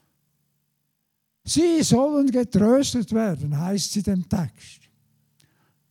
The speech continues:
Schauen wir das nochmal an. Wie hat Gott Menschen trö-, tröstet? Er hat zugelassen, dass ein Mensch traurig geworden ist,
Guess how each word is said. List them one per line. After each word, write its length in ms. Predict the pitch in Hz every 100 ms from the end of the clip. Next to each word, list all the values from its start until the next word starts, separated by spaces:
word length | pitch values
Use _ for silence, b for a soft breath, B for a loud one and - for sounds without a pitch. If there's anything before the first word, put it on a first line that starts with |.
| -
Schauen 340 | 156 202 202 202
wir 80 |
das 280 | 190 202 175
nochmal 720 | 202 190 185 175 185 156 147 85
an. 100 | - _ _ _ _ b b b b b b b
Wie 400 | 151 165 254 294
hat 520 | 302 277 254 262 - -
Gott 460 | 214 233 226 -
Menschen 580 | 202 185 226 220 165 202
trö-, 280 | - 135 127 113 - _ -
tröstet? 580 | 156 147 156 - 110 - _ _
Er 260 | 202 226 226
hat 140 | -
zugelassen, 840 | - 190 190 208 208 247 254 277 285 _ _ _ _ _ _ _
dass 220 | 190 165
ein 120 | 185 175
Mensch 600 | 202 226 240 226 - _
traurig 440 | 196 214 254 233
geworden 400 | 214 208 214 214
ist, 340 | 208 208 -